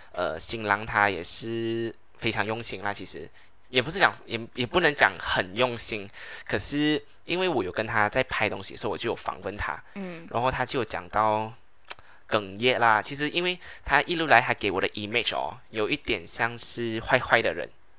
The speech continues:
Speaker 1: 就是有点坏坏的样子。
Speaker 2: 嗯，因为他求婚也蛮临时的，就是
Speaker 1: 嗯。
Speaker 2: 两天前才找到我们说，“哎，我求婚需要一个 videographer”这样子。
Speaker 1: 对，对，对，他就有点坏坏的感觉上，就好像，呃，不是很有心的想要跟他的女朋友求婚。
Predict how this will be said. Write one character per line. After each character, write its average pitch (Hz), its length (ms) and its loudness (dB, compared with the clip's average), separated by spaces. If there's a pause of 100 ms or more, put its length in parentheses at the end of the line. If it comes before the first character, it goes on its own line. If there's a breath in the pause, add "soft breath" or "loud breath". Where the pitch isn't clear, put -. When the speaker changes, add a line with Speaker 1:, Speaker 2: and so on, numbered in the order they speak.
(180)
Speaker 1:
就 123 100 -10
是 127 100 -8
有 107 100 0
点 92 200 -8 (460 soft breath)
坏 160 140 4
坏 117 180 4
的 202 80 2
样 104 140 0
子。 269 40 0
Speaker 2:
嗯， - 20 0
因 330 60 0
为 381 80 0
他 302 220 2
求 233 260 0
婚 220 300 0
也 175 260 2
蛮 175 260 4
临 214 200 -2
时 175 240 0
的， 180 140 4
就 240 120 0
是 277 120 4
Speaker 1:
嗯。 - 20 4
Speaker 2:
两 180 220 4
天 185 220 -2
前 180 200 0
才 190 160 0
找 160 220 6
到 202 140 6
我 190 140 8
们 160 220 0
说 180 160 4 (260 loud breath)
，“哎， 220 100 6
我 185 280 8
求 226 240 2
婚 254 160 2
需 240 140 2
要 220 100 8
一 240 80 2
个 233 220 6
videographer” 185 720 4
这 - 20 0
样 180 180 -4
子。 - 300 -8
Speaker 1:
对， 107 120 -4
对， 107 120 2
对， 101 160 -2 (280 loud breath)
他 156 80 -6
就 160 120 -2
有 139 100 4
点 120 120 0
坏 127 160 4
坏 131 140 0
的 123 60 0
感 107 160 2
觉 107 100 -4
上， 156 180 -4
就 160 120 -4
好 127 180 2
像， 127 460 -4 (320 loud breath)
呃， 90 340 -2 (220)
不 120 80 -6
是 147 160 -2
很 120 180 -4
有 90 140 -2
心 101 380 -2
的 92 100 0
想 80 180 -2
要 107 160 2
跟 101 200 -2
他 101 160 -2
的 82 320 -2
女 85 120 -10
朋 - 180 -8
友 82 120 -6
求 73 220 -6
婚。 - 180 -10